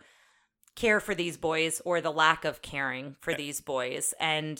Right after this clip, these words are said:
Speaker 1: them
Speaker 2: this
Speaker 1: being very bored.
Speaker 2: Yes, and this mysterious figure who has hired the Beagle Boys to
Speaker 1: El Capitan,
Speaker 2: El
Speaker 1: we find
Speaker 2: Capitan
Speaker 1: out later.
Speaker 2: to steal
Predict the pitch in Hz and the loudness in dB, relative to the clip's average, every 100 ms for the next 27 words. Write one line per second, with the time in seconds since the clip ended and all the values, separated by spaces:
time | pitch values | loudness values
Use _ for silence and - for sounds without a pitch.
0 | - 160 156 165 170 165 165 160 147 135 | -4 2 4 4 0 -2 0 0 -2 -4
1 | 170 165 151 123 131 113 90 - - 143 | -4 0 0 -2 -2 0 0 -2 -4 0
2 | 139 139 - 131 - - 131 139 143 135 | 4 4 2 0 0 0 0 2 4 4
3 | 117 - - 131 117 113 110 107 107 - | 2 -2 2 2 2 -2 0 -2 -2 0
4 | 113 110 110 101 92 104 101 95 101 98 | 2 2 0 -4 -4 -2 -2 -4 -4 -2
5 | 95 - - 98 92 87 202 180 202 196 | -4 -6 -6 -4 -4 0 0 0 -2 -2
6 | 180 - 202 165 147 143 117 165 - 156 | -4 0 4 6 6 2 2 0 0 2
7 | - 151 139 165 156 139 143 127 120 - | 2 0 0 0 0 0 0 0 0 -2
8 | - 127 131 127 120 117 110 | -2 0 2 4 2 -2 -4